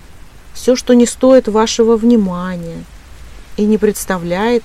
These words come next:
никакой для вас ценности. Вы совершаете вдох и выдох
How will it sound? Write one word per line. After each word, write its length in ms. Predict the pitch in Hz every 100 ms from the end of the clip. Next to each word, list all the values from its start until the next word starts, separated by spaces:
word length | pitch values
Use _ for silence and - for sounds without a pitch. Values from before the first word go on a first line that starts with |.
| -
никакой 600 | 180 - 165 - 175 196
для 200 | 180 175
вас 240 | 165 160 -
ценности. 760 | - 165 175 170 165 - - - - - - - - - - - - - - - -
Вы 160 | 180
совершаете 760 | 185 202 196 - 202 196 202 202
вдох 540 | 185 165 190 220 - -
и 120 | 190
выдох 600 | 170 180 220 196 170 -